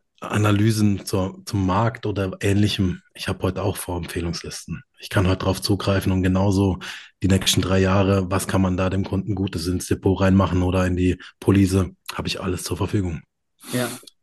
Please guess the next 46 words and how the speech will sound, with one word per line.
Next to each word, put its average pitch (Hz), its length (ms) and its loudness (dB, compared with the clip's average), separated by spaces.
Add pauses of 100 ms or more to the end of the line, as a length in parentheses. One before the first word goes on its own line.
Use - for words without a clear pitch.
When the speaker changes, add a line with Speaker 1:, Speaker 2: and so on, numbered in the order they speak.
Speaker 2:
also 131 260 2
d-, 127 380 -2
das 151 200 0
ist 214 120 -4
auch 180 100 -4
das, 185 200 -4
was 160 120 -6
ich 147 120 -4
ja 139 120 -2
immer 151 180 0
und 110 120 0
immer 131 200 0
wieder 117 200 0
sage, 123 260 2
aber 107 100 0
es 107 100 -4
tut - 160 -8
einfach 135 200 -4
nochmal 120 280 0
gut, 143 180 -6
das 135 100 -4
von 117 160 -4
jemandem 120 400 2
zu 117 120 -4
hören, 131 300 4
der 113 180 4
in 113 80 0
der 113 100 0
Karriereleiter 117 580 0
der 107 120 -10
Theke 123 220 -4
ist, 120 300 -6
doch 139 200 -2
recht - 200 -6
weit 127 140 0
nach 107 120 -4
oben 143 180 0
gekommen 110 340 0
ist - 160 -2
und 113 80 -2
noch 117 160 0
ein 120 100 -2
paar 110 100 -2
Jährchen 110 280 0
dabei 107 300 0
war, 110 280 -2